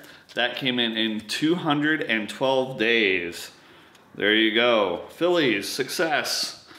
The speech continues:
I don't say that nearly enough. <laughs> Next, I had a minor league success. This is a Team U S A card, kinda smudged. Michael Choice.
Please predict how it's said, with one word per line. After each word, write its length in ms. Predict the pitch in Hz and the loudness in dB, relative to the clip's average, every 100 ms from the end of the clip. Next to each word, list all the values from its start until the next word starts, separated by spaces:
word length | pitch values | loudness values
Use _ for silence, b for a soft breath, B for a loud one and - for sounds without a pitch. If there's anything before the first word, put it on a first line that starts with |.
| B B B _ | B B B _
I 180 | - 120 | -2 0
don't 260 | 123 120 120 | 0 -2 -4
say 180 | 127 | -2
that 600 | 117 113 110 107 - - - | 0 2 0 -2 -8 -18 -18
nearly 720 | 165 180 160 147 131 123 113 | -12 -6 -2 0 0 0 -2
enough. 480 | 101 87 78 - - B B B B B - | -2 -6 -8 -12 -18 B B B B B -2
<laughs> 540 | 160 - - 147 - | -2 -4 -14 -14 -4
Next, 300 | 151 175 - | 2 2 0
I 140 | 165 | -4
had 280 | 160 156 147 | -2 -2 0
a 160 | 139 139 | 0 0
minor 380 | 127 139 151 147 | 0 0 0 0
league 260 | 156 143 | 0 0
success. 600 | 143 135 - 143 147 - | -2 -4 -2 0 0 0
This 180 | 131 127 | -4 -2
is 240 | 117 107 | -4 -4
a 320 | 104 110 101 101 | -2 0 0 -2
Team 340 | - 135 131 | -6 -2 2
U 140 | 127 | 2
S 120 | 120 135 | 2 2
A 120 | 135 | 0
card, 360 | 135 156 147 143 | 2 2 2 0
kinda 200 | 180 175 | 0 0
smudged. 580 | - 180 185 170 - B B B B | 0 2 2 0 -6 B B B B
Michael 540 | 113 127 147 185 170 - | -6 -2 -2 0 -2 -2
Choice. 960 | - - 175 151 - - - - - | -6 0 2 2 -2 -6 -6 -6 -10